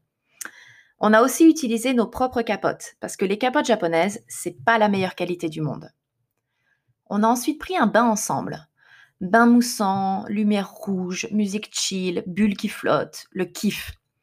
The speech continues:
Je crois que le mec essayait de me faire la converse en me massant les pieds. Moi, j'ai juste savouré cet instant détente. En partant, j'ai piqué tous les échantillons L'Occitane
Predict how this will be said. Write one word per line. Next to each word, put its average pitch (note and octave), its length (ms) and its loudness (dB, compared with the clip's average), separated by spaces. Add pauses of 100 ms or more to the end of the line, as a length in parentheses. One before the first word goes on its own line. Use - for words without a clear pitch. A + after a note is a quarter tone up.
(300)
Je - 80 -8
crois - 140 2
que - 100 0
le G#3+ 80 4
mec A#3 180 0
essayait G#3 200 -2
de G#3 60 4
me G3 60 4
faire F#3 160 -2
la D#3 120 2
converse F3+ 420 -2
en E3 60 -2
me D3+ 80 -2
massant D#3+ 260 0
les F3+ 120 0
pieds. D3 260 -6 (560)
Moi, F#3 220 0
j'ai F3 180 -2
juste G#3 320 -4
savouré F3+ 360 -4
cet D#3 240 -8
instant D#3 320 -6
détente. D#3 600 -6 (720)
En A3+ 120 0
partant, C#4 400 0
j'ai D4 100 0
piqué B3 400 -4
tous G4 120 0
les G4+ 200 4
échantillons D#4 420 -2
L'Occitane C4+ 600 0